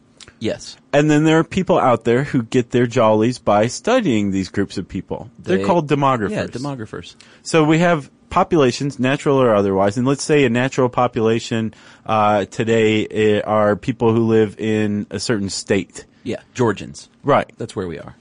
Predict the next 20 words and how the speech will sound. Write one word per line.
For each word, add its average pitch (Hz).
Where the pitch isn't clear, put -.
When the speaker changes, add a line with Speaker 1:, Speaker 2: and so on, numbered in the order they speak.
Speaker 2:
So 131
that 131
you 135
have 147
natural 135
populations, 95
Speaker 1:
Mm-hmm. 98
Speaker 2:
and 110
demographers 120
study 90
'em, 87
right? 98
Speaker 1:
Sure. 104
Speaker 2:
Um, 113
and 117
they 117
look 120
at 113
things 117
like, 107